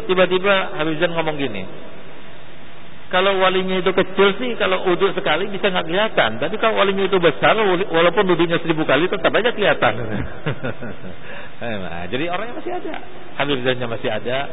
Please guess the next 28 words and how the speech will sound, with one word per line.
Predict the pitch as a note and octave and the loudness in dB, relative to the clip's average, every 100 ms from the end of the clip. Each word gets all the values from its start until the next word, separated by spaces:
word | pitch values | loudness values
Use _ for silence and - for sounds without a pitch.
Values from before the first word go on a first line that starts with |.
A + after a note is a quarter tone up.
| - - | -8 -8
muridnya | A2+ G#2+ G#2 A2 | -2 0 0 -2
masih | G#2 F#2+ G2 | -4 -4 -4
ada | F2+ E2+ F2+ E2 | -6 -4 -4 -6
gitu. | E2+ | -8
Nah, | E2 - - - - F#2 F2 | -8 -8 -8 -8 -8 -6 -6
tapi | G2 | 0
orang | A2+ A2 | 2 2
seperti | G#2+ G2+ G2+ | 0 -4 -4
beliau | F#2+ F#2 | -4 -2
itu | G2 | 0
orang, | A2+ G2+ F#2 | 0 0 -4
adalah | F#2+ G2 G2 F#2+ | -4 -2 -2 0
orang | G2 G2 | 0 0
yang | F#2+ | -2
tawadhu, | G2 F#2+ G2 G2 G2+ G2 - - - - - | 0 2 2 2 -2 -2 -6 -6 -6 -6 -6
yang | G2 F#2+ | -6 -6
memang | G2 G#2+ G#2+ G2 | -4 -4 -4 -6
semua | - C3+ C#3+ B2+ | -6 -4 0 0
hidupnya | B2+ A2+ A#2 C3 | 0 -2 -2 -2
didedikasikan | A#2+ G#2+ G#2+ A2 G#2 G#2 - G2+ A#2+ B2 - - - | -2 -2 -2 -2 -2 -4 -4 -2 -2 -2 -6 -6 -6
untuk | B2+ A#2 A#2+ | -4 -2 -4
agama, | A#2 G#2+ A2 A#2+ B2+ B2 A#2+ B2+ | -2 0 0 0 2 0 -2 -6
untuk | A2 G#2+ | -4 0
dakwah, | B2 B2 A#2+ A#2 | 0 2 0 0
untuk | A#2 A#2+ | -2 -2
Allah | A2 A#2+ A2 G2 | 0 2 2 2
dan | F#2+ | -2
Rasulnya. | F2+ - F#2 E2 E2 | -4 -2 -4 -4 -6